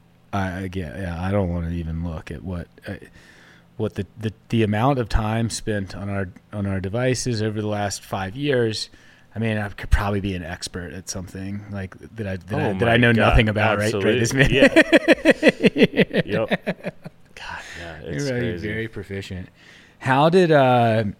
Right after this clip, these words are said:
Speaker 1: how did you, uh, <laughs> become, um,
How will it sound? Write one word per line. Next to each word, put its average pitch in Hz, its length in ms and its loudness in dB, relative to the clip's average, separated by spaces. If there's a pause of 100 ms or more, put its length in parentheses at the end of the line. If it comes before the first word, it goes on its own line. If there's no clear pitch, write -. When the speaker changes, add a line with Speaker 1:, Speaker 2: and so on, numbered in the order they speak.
(520)
Speaker 1:
how 127 200 0
did 156 180 2
you, 131 560 6 (160)
uh, 110 140 0 (280)
<laughs> - 340 -4
become, 104 640 6 (960)
um, 90 640 0